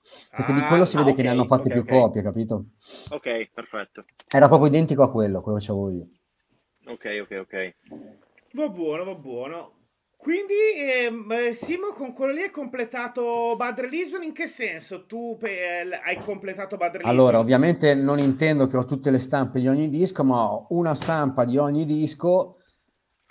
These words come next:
Speaker 1: tutte colorate, eh, tutte di colori diversi, e poi, vabbè, di, di alcuni dischi ovviamente ne ho più copie,
Speaker 2: Ne
Speaker 1: quelli
Speaker 2: ho
Speaker 1: più
Speaker 2: molte
Speaker 1: importanti, quelli che mi piacciono di più, o quelli che magari c'era il colore carino che volevo a tutti i costi, di quelli ce n'ho anche due o tre copie, dipende che disco è, ecco.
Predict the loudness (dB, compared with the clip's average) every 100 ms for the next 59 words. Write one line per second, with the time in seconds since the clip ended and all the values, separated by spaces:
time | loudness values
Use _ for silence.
0 | -20 _ -2 0 0 2 6 6 6 4
1 | 2 4 4 2 -2 _ -4 0 0 0
2 | 0 -4 -6 -6 -6 -2 0 0 2 2
3 | 2 2 4 6 4 0 2 2 0 -6
4 | _ _ _ -20 _ _ _ -4 -2 0
5 | 2 0 2 2 4 4 2 0 0 -2
6 | -2 0 2 2 2 -2 -2 0 0 -2
7 | -2 -4 -4 -6 -10 -6 -6 -6 -10 -10
8 | -10 -8 -6 -6 -6 -6 -6 -8 -6 -4
9 | -2 -2 -4 -4 -2 -2 -2 0 0 0
10 | 0 -2 -2 -2 -2 0 0 2 0 0
11 | -2 -2 -2 -2 0 -2 -2 -2 -2 -4
12 | -4 -4 -2 -2 -4 -8 -2 0 0 -2
13 | -8 -4 -6 -2 -2 -2 -2 -6 -6 -6
14 | -6 -4 -4 -4 -10 -4 0 2 0 -2
15 | -4 -2 -2 -2 -6 -12